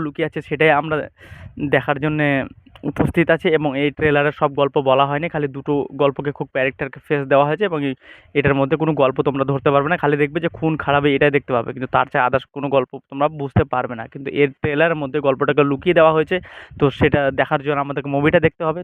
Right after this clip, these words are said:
তো আমার ট্রেলার ভালো লেগেছে। তো finally দ্বিতীয় যে বিষয়টা নিয়ে কথা বলবো সেটা হচ্ছে ধূমকেতু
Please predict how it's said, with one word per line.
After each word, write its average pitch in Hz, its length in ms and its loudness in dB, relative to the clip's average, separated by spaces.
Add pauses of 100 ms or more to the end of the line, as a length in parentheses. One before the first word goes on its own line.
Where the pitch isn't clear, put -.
তো 147 40 -2 (220)
আমার 156 220 -2
ট্রেলার 147 280 2 (160)
ভালো 123 180 -2
লেগেছে। 117 320 -8
তো 156 120 -8
finally 180 280 2 (360)
দ্বিতীয় 180 300 2
যে 170 60 4 (100)
বিষয়টা 160 300 2
নিয়ে 160 160 0
কথা 147 160 2
বলবো 151 240 0
সেটা 160 200 0
হচ্ছে 175 180 0 (720)
ধূমকেতু 180 420 0